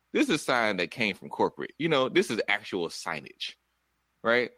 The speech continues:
So I was like, when they come up with actual signage, they have fully told all y'all this is about to happen.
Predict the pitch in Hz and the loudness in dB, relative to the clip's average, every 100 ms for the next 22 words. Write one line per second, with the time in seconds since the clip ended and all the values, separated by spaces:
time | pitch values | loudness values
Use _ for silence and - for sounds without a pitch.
0 | _ 180 202 165 120 127 180 302 320 220 | _ 2 4 4 4 2 2 4 4 4
1 | 151 113 113 - 101 95 113 113 110 147 | 4 2 0 0 -2 0 2 2 2 2
2 | 190 113 90 - 127 120 113 110 _ _ | 2 0 -2 -2 0 2 2 -2 _ _
3 | - 117 110 87 90 92 85 80 78 80 | -2 2 4 4 4 2 2 2 0 -2
4 | 85 78 78 71 82 - - | -6 -6 -6 -6 -8 -10 -12